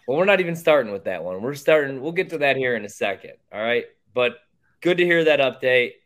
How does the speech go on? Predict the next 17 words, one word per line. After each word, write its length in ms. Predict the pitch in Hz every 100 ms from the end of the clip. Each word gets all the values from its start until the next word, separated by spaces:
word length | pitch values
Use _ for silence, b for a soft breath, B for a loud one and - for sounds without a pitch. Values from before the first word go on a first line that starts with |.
| _ _ _ _ _ _ _ _ _ -
Good 240 | 139 135
thoughts 340 | 127 113 110 110
moving 280 | 104 98
forward. 540 | 92 98 95 95 95 - _ _ _ _ _ _ _ _
All 120 | 90 85
right. 220 | 65 - _ _ _ _
Tennessee. 560 | 196 214 196 139 87 - _ _ _
This 120 | 120 117
is 60 |
a 60 | 110
weird 260 | 101 87
transition. 640 | - 85 80 78 - 67 -
Tennessee 640 | 165 190 185 175 160 147
is 180 | 127 -
a 60 | 113
six-point 600 | - 147 147 139 131 120
underdog. 600 | 117 110 92 87 85